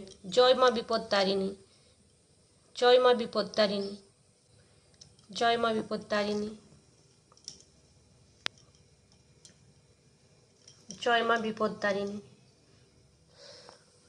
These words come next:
ঠিক করে গুনে নেবেন তেরোটা হয়েছে কিনা।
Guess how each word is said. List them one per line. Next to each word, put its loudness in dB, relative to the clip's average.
ঠিক -14
করে 6
গুনে 6
নেবেন 6
তেরোটা 0
হয়েছে 0
কিনা। -6